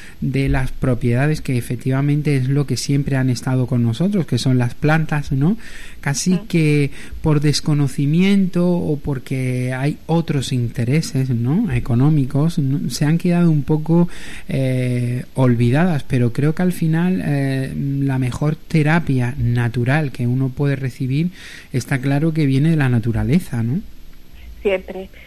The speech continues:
Speaker 2: Y además, eh, siempre conociendo lo que cada una de las
Speaker 1: Efectivamente,
Speaker 2: plantas, ¿eh?
Speaker 1: las
Speaker 2: Ahora no es
Speaker 1: propiedades.
Speaker 2: cuestión de salir a la calle y empezar a comer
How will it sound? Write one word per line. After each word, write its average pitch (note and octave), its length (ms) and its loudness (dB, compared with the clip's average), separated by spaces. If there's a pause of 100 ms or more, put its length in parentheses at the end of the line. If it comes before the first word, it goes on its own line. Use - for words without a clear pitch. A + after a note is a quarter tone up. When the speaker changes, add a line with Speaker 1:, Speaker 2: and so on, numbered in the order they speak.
(180)
Speaker 2:
Y G#3 60 -2
además, G3+ 720 -6
eh, - 320 -8 (220)
siempre G#3 240 -8
conociendo F#3+ 520 0
lo G3+ 140 -2
que C#3+ 580 -10 (500)
cada D3 180 -12
una F3 140 -4
de - 80 2
las C#3+ 100 -2
Speaker 1:
Efectivamente, C3 640 2
Speaker 2:
plantas, - 0 -
¿eh? A#2+ 120 0
Speaker 1:
las - 20 0
Speaker 2:
Ahora - 160 2
no A2 60 4
es A#2+ 100 2
Speaker 1:
propiedades. A#2 280 0
Speaker 2:
cuestión F3+ 280 -12
de G3 80 -10
salir F#3+ 260 -8
a - 40 -8
la F3+ 100 -10
calle F3+ 220 -12
y A3 40 -8
empezar G#3+ 320 -14
a F#3+ 40 -10
comer F#3 280 -14